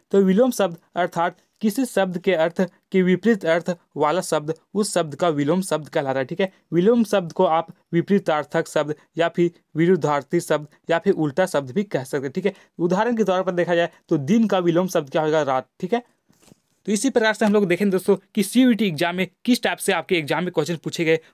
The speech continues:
और पूछे जाएंगे। यदि आप इस वीडियो को शुरू से लेकर लास्ट तक देख लेते तो आपको विलोम शब्द से और भी कोई वीडियो दो-, देखने की आवश्यकता नहीं होगी, ठीक है। तो आपको वीडियो को लास्ट तक देखना है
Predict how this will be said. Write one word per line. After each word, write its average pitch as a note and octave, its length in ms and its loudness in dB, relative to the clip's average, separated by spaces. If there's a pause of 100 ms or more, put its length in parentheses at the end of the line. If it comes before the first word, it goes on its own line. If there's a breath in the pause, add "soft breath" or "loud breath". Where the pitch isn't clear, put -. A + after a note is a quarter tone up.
और F#3 80 0
पूछे F3 260 -4
जाएंगे। E3+ 320 -2 (180 soft breath)
यदि G#3 140 2
आप A3 180 -2
इस G#3+ 160 0
वीडियो G3+ 200 2
को A#3+ 80 2
शुरू G3 220 -2
से G#3 120 0
लेकर F3+ 180 -2
लास्ट D3+ 240 -4
तक F3 60 -4
देख D#3 160 -4
लेते D3+ 200 -6 (180 loud breath)
तो F3+ 80 -2
आपको G3 300 0 (140 soft breath)
विलोम G3 280 0
शब्द E3+ 220 -4
से E3 160 0 (120)
और F#3+ 160 0
भी F3 80 -2
कोई E3+ 200 2
वीडियो D#3 280 0
दो-, C#3 180 -6 (140)
देखने D3 260 -6
की E3+ 80 -4
आवश्यकता C#3+ 360 -4
नहीं D3 180 -6
होगी, C3+ 140 -2
ठीक - 160 -6
है। F#3+ 80 -4 (220 loud breath)
तो D#3+ 60 0
आपको G3 280 0 (200)
वीडियो E3 260 0
को F#3+ 60 4
लास्ट D3+ 240 -2
तक E3 80 0
देखना D#3+ 200 -2
है D#3 80 -4